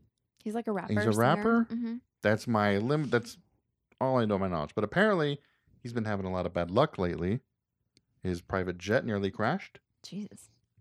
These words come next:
Speaker 2: Uh, his Rolls Royce got totaled, and armed crooks were targeting him. It turns out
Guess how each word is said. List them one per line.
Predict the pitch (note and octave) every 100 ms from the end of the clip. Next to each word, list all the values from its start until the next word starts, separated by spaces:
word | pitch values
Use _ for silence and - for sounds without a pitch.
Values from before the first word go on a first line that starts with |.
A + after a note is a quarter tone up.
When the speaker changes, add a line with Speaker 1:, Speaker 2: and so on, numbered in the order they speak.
| -
Speaker 2:
Uh, | G2 F2
his | F2+
Rolls | F2+ F#2+ F#2+ G2 F#2+ - -
Royce | F2+ F#2 G2 B2 -
got | - F2 -
totaled, | - - C#3+ - D#3+ F#3 G3+ _ _ _ _ _ _ _ -
and | C#3+ D3 C#3+ C#3 -
armed | A2+ A2+ A2 -
crooks | - - D3+ G#3 - - - _ _ _ _ -
were | G2
targeting | - G#2 G2 F#2+ F2+ F2+
him. | D#3 G#3+ C4+ C4 _ _ _ _
It | G#2+ A2
turns | - E3+ G3+ F3+
out | C#3+ C3+ C#3